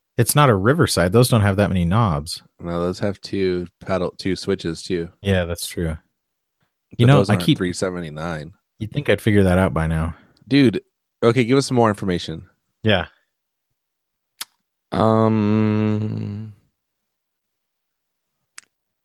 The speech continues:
Speaker 3: it
Speaker 1: I hope, I hope that some people are, like, screaming at their iPods right now. Like, "You
Speaker 3: Okay.
Speaker 1: idiots.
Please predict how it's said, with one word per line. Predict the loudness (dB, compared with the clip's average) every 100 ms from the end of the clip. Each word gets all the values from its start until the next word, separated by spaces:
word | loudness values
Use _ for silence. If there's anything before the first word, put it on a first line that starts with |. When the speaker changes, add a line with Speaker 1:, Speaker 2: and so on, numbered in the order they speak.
| _ _ _ _ 0
Speaker 3:
it | 2 2
Speaker 1:
I |
hope, | 0 2 2 0 -12
I | -2 2
hope | 2
that | 2 0
some | 2 2
people | 2 2 2
are, | 2
like, | 2 0
screaming | -2 0 2 2 0
at | 0
their | 0 0 -4 -6
iPods | -6 -2 -2 -2 -2
right | -2
now. | -2 -4 -6 _ _ _ _ _ _ _ _ -12
Like, | -2
"You | 0
Speaker 3:
Okay. | 2 4
Speaker 1:
idiots. | 4 0 -6